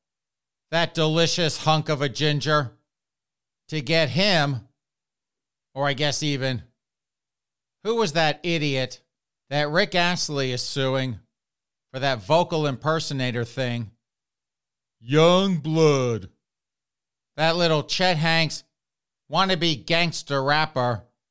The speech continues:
But to get yourself a ginger kid, stud or loser, both parents have to carry what they call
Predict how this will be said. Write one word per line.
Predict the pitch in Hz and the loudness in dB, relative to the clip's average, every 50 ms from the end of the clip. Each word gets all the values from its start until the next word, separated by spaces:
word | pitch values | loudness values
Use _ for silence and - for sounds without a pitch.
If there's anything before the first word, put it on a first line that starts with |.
| _ _ _ _ _ _ _ _ _ _ _ _ _ _ _ _ _ _ - | _ _ _ _ _ _ _ _ _ _ _ _ _ _ _ _ _ _ -10
But | 139 139 - | -10 -8 -6
to | - 151 | -4 -4
get | 131 143 180 202 180 | 0 2 0 0 2
yourself | 180 170 156 - - 175 170 156 - 139 | 0 -4 -4 -2 0 2 2 2 0 -2
a | 135 | -8
ginger | 107 - - 151 165 165 156 - 143 131 113 | -8 -6 -6 -4 -2 -2 -2 -2 -4 -6 -6
kid, | - - 160 165 160 151 139 131 104 92 _ _ _ _ _ _ _ _ _ _ _ _ _ _ _ _ _ _ _ | -6 -6 -2 -2 0 0 -2 -4 -6 -10 _ _ _ _ _ _ _ _ _ _ _ _ _ _ _ _ _ _ _
stud | _ - - - - - - - 175 175 175 165 147 | _ -12 -10 -10 -10 -10 -2 2 4 4 4 4 4
or | 156 185 208 208 185 | 2 2 2 2 2
loser, | 151 139 139 135 131 117 98 139 139 139 127 104 - _ _ _ _ _ _ _ _ _ _ _ _ _ _ _ _ _ _ _ _ - | 2 0 0 0 -2 -2 -2 0 0 0 0 -2 -6 _ _ _ _ _ _ _ _ _ _ _ _ _ _ _ _ _ _ _ _ -6
both | 156 175 202 220 202 - - - | 0 0 0 0 0 -4 -10 -8
parents | - 190 202 - - 165 151 143 139 - - - _ _ _ _ _ _ _ - | -6 -2 0 0 2 2 0 0 -2 -4 -8 -12 _ _ _ _ _ _ _ -8
have | 151 151 151 - | -4 -4 -4 -2
to | - 147 | -4 -8
carry | - - - 180 185 180 180 185 180 | -6 -4 -2 0 2 2 2 2 0
what | 156 147 143 - - | 0 -2 -4 -2 -2
they | 156 165 175 | 0 0 0
call | 165 - - 170 165 160 160 156 156 143 120 _ _ | -2 -2 0 2 2 4 4 2 0 -2 -6 _ _